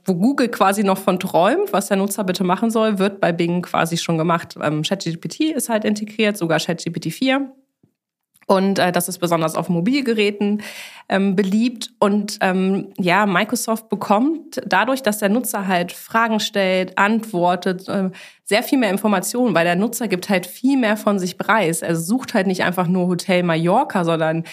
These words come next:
„Ich bin Vater, suche ein Hotel auf Mallorca für meine ganze Familie und die Schwiegereltern sollen auch mitkommen.“ Zack, Bing hat viel mehr Informationen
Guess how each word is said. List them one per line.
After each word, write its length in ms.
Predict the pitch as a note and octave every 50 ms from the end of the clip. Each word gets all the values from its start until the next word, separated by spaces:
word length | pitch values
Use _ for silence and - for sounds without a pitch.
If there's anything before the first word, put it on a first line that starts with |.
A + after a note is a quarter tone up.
| - - - - - - _ _ _ _ _ _ _ _ _ _ _
„Ich 240 | - C4 C#4 C#4 -
bin 160 | - C#4 A#3+
Vater, 640 | A3+ - G#3+ G3 F#3+ G3 G3 G3 - G3+ G3 G3 G3
suche 340 | F#3+ G3 B3+ D4 C#4+ - C4
ein 220 | A3 G#3+ G#3+ A3
Hotel 640 | G#3+ G#3 G#3 - G#3+ G3+ G3 G3+ G3 G3+ G3+ - -
auf 240 | G3+ G3+ G3 G3 -
Mallorca 560 | G#3+ G3+ G3+ G3 F#3 G3 G3 - G#3 G3 G3
für 160 | G3 - B3
meine 260 | A#3+ B3 A#3+ A#3+ A#3
ganze 280 | A3 A3 G#3+ A3 - A3+
Familie 560 | - - G#3+ G#3+ G#3+ G#3+ G#3 G#3 G#3 G3+ G3+
und 120 | G3+ G#3 A#3
die 80 | C4
Schwiegereltern 640 | B3 - - A#3+ G#3+ A3+ G3+ F#3 G3 - G#3+ G3 F#3
sollen 160 | G3 F#3+ F#3
auch 80 | G3
mitkommen.“ 580 | G3 A3+ B3 - - - F#3 F3 G3+ A#3 - -
Zack, 320 | - - A#3 A#3 - F3+
Bing 320 | F3 B3+ D#4 D4+ E3 F3 F3
hat 140 | A3 A#3+ A3
viel 400 | - - - - B3 C4 C#4+ C4+
mehr 240 | B3+ A#3 A3+ A3
Informationen 1300 | - A3+ A#3 A#3 - A3+ G#3 F#3+ F#3 G#3 - - - A#3 A3 A3 B3 D#4 D#4 B3 F3+ F#3 G#3 B3 E4+